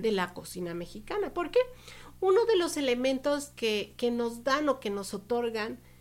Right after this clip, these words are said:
en esta, en esta justamente nombramiento es que la cocina mexicana o las cocinas mexicanas, como diría mi amiga Marce,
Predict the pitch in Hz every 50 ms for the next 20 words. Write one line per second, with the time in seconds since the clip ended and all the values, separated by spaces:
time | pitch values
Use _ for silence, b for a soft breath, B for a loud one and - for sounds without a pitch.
0 | b b b 208 220 233 233 233 233 - - 277 269 262 254 - - 202 220 220
1 | 226 226 214 - 247 240 - 247 240 - 247 240 233 214 233 226 240 240 240 254
2 | 262 269 269 254 226 233 240 226 226 220 - - 262 240 233 233 - - - -
3 | - - - 226 226 240 247 247 - - 269 262 254 - - 339 330 359 370 349
4 | 339 302 - - 202 - - 233 240 247 240 226 196 196 196 185 185 185 185 185
5 | - - 190 180 - 233 240 247 254 247 220 190 185 - 226 233 226 233 - 208
6 | 202 196 196 208 220 226 214 196 196 202 208 208 196 190 190 190 - 262 294